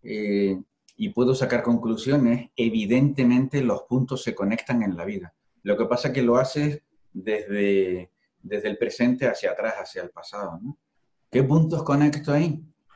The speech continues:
Pues claramente que los quince años que estuve en compañías multinacionales,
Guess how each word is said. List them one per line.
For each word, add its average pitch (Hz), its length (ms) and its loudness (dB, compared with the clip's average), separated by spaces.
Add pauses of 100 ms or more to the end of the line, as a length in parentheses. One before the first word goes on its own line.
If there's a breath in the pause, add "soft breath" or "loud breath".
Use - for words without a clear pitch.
(260 soft breath)
Pues 107 380 -4
claramente 147 800 0
que 107 160 -6
los 101 180 -4
quince 139 480 2
años 139 380 0
que 104 120 -8
estuve 123 260 -2
en 98 80 -2
compañías 101 420 -2
multinacionales, 110 920 -2